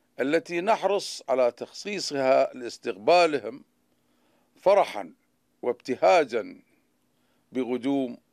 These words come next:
موسم الخيرات وإحياء لعاداتنا الأصيلة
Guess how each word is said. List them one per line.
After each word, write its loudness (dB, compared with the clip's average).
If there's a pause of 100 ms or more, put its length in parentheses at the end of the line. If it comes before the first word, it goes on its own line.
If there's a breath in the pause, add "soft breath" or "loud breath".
(160)
موسم -4
الخيرات 0 (1120)
وإحياء 2 (360)
لعاداتنا 0
الأصيلة -6